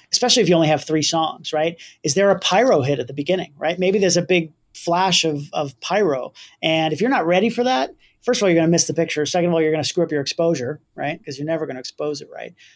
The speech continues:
Um, so, I mean, now we didn't have this when I was just starting out, and probably the same with you. You know, now you can go on YouTube and watch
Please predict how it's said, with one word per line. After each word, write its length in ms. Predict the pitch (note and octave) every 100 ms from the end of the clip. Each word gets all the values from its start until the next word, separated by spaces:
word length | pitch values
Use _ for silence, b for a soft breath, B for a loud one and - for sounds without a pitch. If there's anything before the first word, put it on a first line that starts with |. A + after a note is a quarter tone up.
| b -
Um, 420 | D#3+ D#3+ D#3+ D3 b _
so, 500 | - F#3+ F3+ F3+ F3+ -
I 80 | F3+
mean, 180 | F#3
now 500 | F#3 A#3 B3 F3 F3 F3+
we 100 | G3
didn't 140 | G#3
have 240 | D3+ F3+ G3+
this 240 | D#3+ -
when 100 | D3
I 80 | C#3+
was 140 | D3
just 140 | C#3+ -
starting 280 | D3 C#3+ C#3
out, 220 | F3 A3+
and 100 | F3+
probably 220 | D3+ D#3
the 60 | -
same 240 | - D3+
with 160 | C#3+ D#3
you. 220 | F#3 A#3 B B -
You 60 |
know, 100 | E3+ E3 - _
now 220 | F3+ G#3+
you 140 | C4 F3
can 60 |
go 100 | D#3+
on 100 | E3
YouTube 500 | E3 G#3 D3 C#3+ D3+ D3
and 140 | D3
watch 560 | C#3+ E3+ G#3 - -